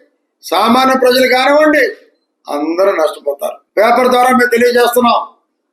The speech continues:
అదే రకంగా సోషల్ మీడియా ద్వారా కూడా మొత్తం తెలియజేస్తాం. అవగాహన సదస్సులు పెట్టబోతున్నాం అందరు పంచాయతీ సెక్రటరీలతో,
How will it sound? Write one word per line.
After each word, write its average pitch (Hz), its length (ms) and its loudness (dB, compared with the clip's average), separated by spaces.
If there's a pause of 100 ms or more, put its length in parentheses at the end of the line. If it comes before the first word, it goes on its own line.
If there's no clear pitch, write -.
అదే 220 140 0
రకంగా 247 320 0
సోషల్ 226 380 0
మీడియా 240 240 2
ద్వారా 240 180 0
కూడా 240 360 0 (320)
మొత్తం 240 260 -2
తెలియజేస్తాం. 247 640 2 (1000)
అవగాహన 247 440 0
సదస్సులు 262 480 0
పెట్టబోతున్నాం 254 680 0 (240)
అందరు 226 240 0
పంచాయతీ 240 400 0
సెక్రటరీలతో, 240 840 0